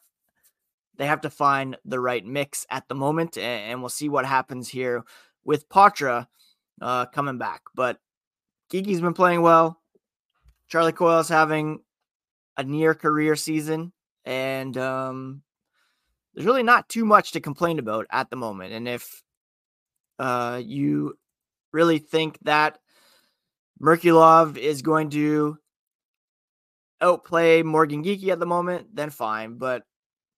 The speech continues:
I, I just don't see what there is to get too mad about it at the moment. Uh, the Bruins will be in action tomorrow night against the Tampa Bay Lightning,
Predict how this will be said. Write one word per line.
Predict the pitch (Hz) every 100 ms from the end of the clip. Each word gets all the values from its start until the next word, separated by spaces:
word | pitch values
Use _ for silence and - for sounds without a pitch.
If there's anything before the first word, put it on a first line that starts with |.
| _ _ _ _ _ -
I, | 151 147 -
I | 156
just | 139 -
don't | 139 139 123 _ _ _ -
see | - 147
what | 139 135 131
there | 123
is | 127 123 -
to | -
get | 123 117 - _
too | - 214
mad | 165 127 120
about | 104 -
it | - - _ _ _ _
at | 120 117 - _ _
the | 104 113
moment. | 101 62 - _ _ _ _ _ _ _ -
Uh, | 85
the | 98
Bruins | 127 147 156 143
will | 139 190
be | 185
in | 165
action | 160 175 - 170
tomorrow | - 151 170 170
night | 165 196 127
against | 135 139 -
the | 120
Tampa | 139 127 113
Bay | 113 117
Lightning, | 190 233 240